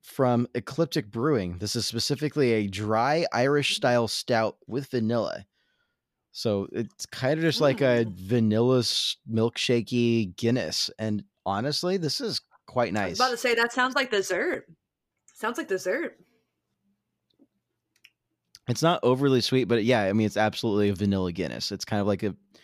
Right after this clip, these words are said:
Speaker 1: it reminds me of, like, the one time I tried a, a Guinness float, which actually works phenomenally well.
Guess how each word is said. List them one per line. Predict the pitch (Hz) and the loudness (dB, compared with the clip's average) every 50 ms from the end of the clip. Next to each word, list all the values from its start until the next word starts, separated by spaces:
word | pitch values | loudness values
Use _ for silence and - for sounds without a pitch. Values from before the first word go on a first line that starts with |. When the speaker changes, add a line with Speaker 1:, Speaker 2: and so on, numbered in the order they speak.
| - - - _ _ _ _ _ _ _ _ _ _ _ _ _ - - | -20 -20 -20 _ _ _ _ _ _ _ _ _ _ _ _ _ -2 0
Speaker 1:
it | 123 - | 0 2
reminds | - 127 123 123 127 139 139 120 | 2 2 4 4 4 2 2 2
me | 143 135 | 4 4
of, | 123 113 98 | 4 4 4
like, | 120 113 104 - _ _ | 2 2 0 -2 _ _
the | - 117 | 0 2
one | 104 107 104 | 4 4 4
time | - 123 120 113 | 4 4 4 4
I | 104 | 2
tried | 98 - 117 107 104 95 | 2 2 0 0 2 2
a, | 104 101 95 95 - _ - | 2 0 0 -2 -6 _ -6
a | 98 | -6
Guinness | 98 95 107 101 98 98 87 | -2 0 2 2 2 2 0
float, | - - - 92 90 98 120 - - _ _ - - _ _ _ _ _ _ _ _ _ - - | -4 -6 -4 -2 0 0 -2 -2 -6 _ _ -20 -20 _ _ _ _ _ _ _ _ _ -8 -4
which | 101 104 - - | -4 -4 -2 -2
actually | - 101 104 - 135 127 | -4 -4 -4 -2 -2 -2
works | 113 98 107 107 101 - | 0 0 -2 -4 -6 -8
phenomenally | - - - 110 101 95 92 90 90 95 92 85 82 82 | -10 -6 -4 -4 -2 -2 -2 -4 -4 -6 -6 -6 -8 -8
well. | 82 78 71 65 64 135 | -8 -8 -8 -8 -10 -12